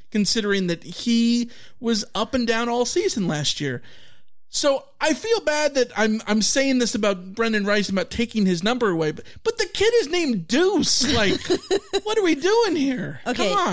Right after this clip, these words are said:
Speaker 1: on.
Speaker 2: just to give a hint to our, our, when we do our offensive preview podcast, I have a take about U S C's wide receivers and the, the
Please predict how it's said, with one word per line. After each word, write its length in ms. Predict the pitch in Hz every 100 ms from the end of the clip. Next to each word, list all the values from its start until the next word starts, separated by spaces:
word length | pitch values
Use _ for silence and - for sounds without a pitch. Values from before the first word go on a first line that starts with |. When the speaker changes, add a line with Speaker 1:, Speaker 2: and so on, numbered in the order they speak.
| 170 147
Speaker 1:
on. 160 | 214 226
Speaker 2:
just 300 | 254 - -
to 240 | 214 202
give 260 | 196 220 196
a 60 |
hint 500 | 180 196 175 - - -
to 180 | 202
our, 200 | 180 175 -
our, 360 | 175 170 165
when 200 | 190 180
we 100 | 175
do 340 | 151 180 180 165
our 360 | 170 170 160
offensive 480 | 160 175 180 165 165
preview 560 | - 170 156 151 151 -
podcast, 720 | - 165 147 170 147 147 -
I 160 | - 247
have 220 | 240 208
a 60 | 180
take 280 | 190 180 175
about 240 | 160 156
U 120 | 170
S 120 | 160
C's 160 | 175 156
wide 160 | 156 156
receivers 440 | 147 165 160 160
and 240 | - 160 165
the, 260 | 151 - -
the 420 | 180 180 160